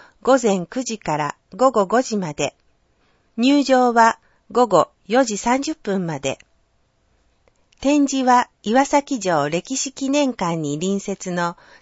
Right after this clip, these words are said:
展望塔岩崎城にて。休館日は祝日、休日の場合を除く毎週月曜日です。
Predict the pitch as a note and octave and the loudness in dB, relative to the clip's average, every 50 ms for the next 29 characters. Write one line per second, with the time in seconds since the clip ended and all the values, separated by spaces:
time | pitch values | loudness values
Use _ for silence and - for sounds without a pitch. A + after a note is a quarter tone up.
0 | _ - B3 B3+ C4+ C4+ B3+ B3+ B3 A#3+ A#3+ - - A3 G#3+ G#3 G3+ - _ _ | _ -2 0 2 2 2 2 2 2 0 0 -2 0 2 2 2 2 0 _ _
1 | - F#3+ G3 A#3 B3+ - - C#4 C4+ - C4+ A3+ G3+ F3 D#3 D3 D3+ D#3 D3+ _ | -8 -4 -2 -2 -2 -2 -4 -6 -6 -6 -8 -6 -4 -2 -2 -2 -4 -6 -10 _
2 | - D3+ D3 - _ _ _ _ _ _ _ _ _ _ _ _ _ _ _ _ | -8 -8 -8 -10 _ _ _ _ _ _ _ _ _ _ _ _ _ _ _ _
3 | _ _ _ _ _ _ - - D4 D4+ D4+ - D#4 D#4 D4+ C#4 A3+ G3+ F#3+ F#3 | _ _ _ _ _ _ -8 -4 -2 -2 -2 0 2 2 2 2 0 0 2 2
4 | F3+ F3 F3+ - - _ _ - - - A3 G#3 - B3 C4 A#3 A#3 A#3+ A3 - | 2 2 2 -2 -10 _ _ -14 -12 -12 -12 -10 -6 -6 -6 -6 -6 -8 -10 -8
5 | - A3 A3 G3+ - _ _ - - C4 C4+ C#4+ B3+ B3 C4 B3+ - A#3+ A#3+ A#3+ | -6 -4 -4 -4 -4 _ _ -8 -4 -2 -2 -2 -2 -4 -6 -8 -4 -2 -2 0
6 | A#3 G#3 A#3 A3+ A#3 A#3 A#3+ A#3 A#3 A3+ A3+ A3+ A3 G#3+ G#3+ G#3 G#3 G#3+ G#3 - | 2 4 4 4 6 6 4 4 4 2 0 0 0 -2 -2 -2 -4 -6 -6 -6
7 | - G3 F#3+ E3+ - _ _ _ _ _ - - G3 A3+ B3+ B3+ - - - G#3+ | -6 -6 -6 -6 -8 _ _ _ _ _ -8 -4 -2 -2 -2 -2 -4 -6 -6 -4
8 | G#3 G3 F#3+ - - - - G#3 G#3 - - C4 C4+ C#4 C4+ B3 A3+ E3+ D3+ - | -4 -4 -4 -6 -8 -6 -4 -4 -4 -4 -6 -2 0 0 0 0 -2 -6 -6 -6
9 | C#3 D3 - - - - | -6 -6 -6 -10 -14 -16